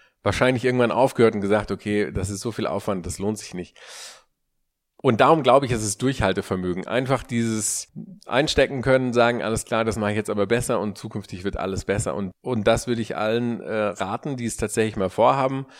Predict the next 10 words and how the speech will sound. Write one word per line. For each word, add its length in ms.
mit 260
langem 320
Atem 600
und 420
viel 200
Enthusiasmus, 920
das 220
wäre 240
mein, 440
äh, 360